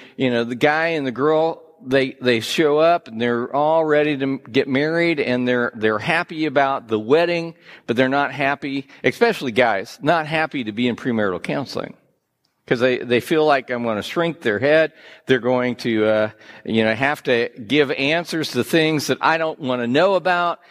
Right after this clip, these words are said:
And, and so, and, and really it's just an educational process to set them up to be successful. That's all it is. They read a few books and we talk about some things in preparation, but I don't pry because I just don't want to know.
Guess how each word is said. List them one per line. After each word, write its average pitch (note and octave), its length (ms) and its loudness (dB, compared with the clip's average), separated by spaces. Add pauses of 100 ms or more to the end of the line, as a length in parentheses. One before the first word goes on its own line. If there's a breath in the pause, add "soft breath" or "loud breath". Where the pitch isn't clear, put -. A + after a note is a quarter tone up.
(200 loud breath)
And, D3+ 260 0
and D3 180 0
so, D3+ 440 0 (340 loud breath)
and, D#3+ 260 0
and E3 160 0
really G#3 280 2
it's D#3+ 120 -6
just E3+ 200 0
an D3+ 80 -4
educational E3 720 -2
process D3 480 -2
to B2 80 -2
set E3 340 2
them D3 220 0
up C3+ 240 0
to B2 100 -6
be A2+ 460 0
successful. - 880 -4 (220)
That's D3 200 0
all D3+ 220 2
it C3 60 -2
is. - 400 -8 (320)
They A#2 120 4
read C#3+ 180 4
a C#3 40 0
few C#3 220 -4
books C#3 420 2
and A2 140 -2 (300 loud breath)
we A#2+ 100 2
talk C#3+ 260 0
about C3 300 -2
some C3 160 -4
things B2+ 500 0 (240 loud breath)
in G#2 140 -4
preparation, B2 680 0
but E3 140 2
I A3 40 2
don't A#3+ 220 0
pry G#3+ 540 -4 (360)
because G#3+ 220 0
I F#3+ 120 2
just F3 260 -10
don't D#3 220 0
want C#3+ 260 -2
to - 100 -10
know. - 440 -6